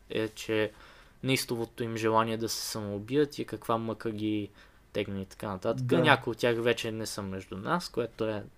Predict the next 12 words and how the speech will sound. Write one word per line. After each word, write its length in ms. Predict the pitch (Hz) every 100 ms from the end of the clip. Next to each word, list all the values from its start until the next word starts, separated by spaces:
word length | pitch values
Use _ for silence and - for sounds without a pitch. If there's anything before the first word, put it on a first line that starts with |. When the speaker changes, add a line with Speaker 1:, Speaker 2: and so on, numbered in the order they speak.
| - -
Speaker 1:
иронично 640 | 123 113 113 - 110 98 - -
в-, 220 | 113 113 131
за 160 | 113
друг 260 | 120 123 -
разговор. 480 | 101 92 101 92 92
Speaker 2:
Да. 400 | 131 127 123 117 120 - -
Speaker 1:
Да, 300 | 127 123 156
какви 320 | - - -
са 160 | - -
тези 320 | 151 156 151
рапъри, 420 | 139 143 160 143
които 480 | 131 139 135 143 135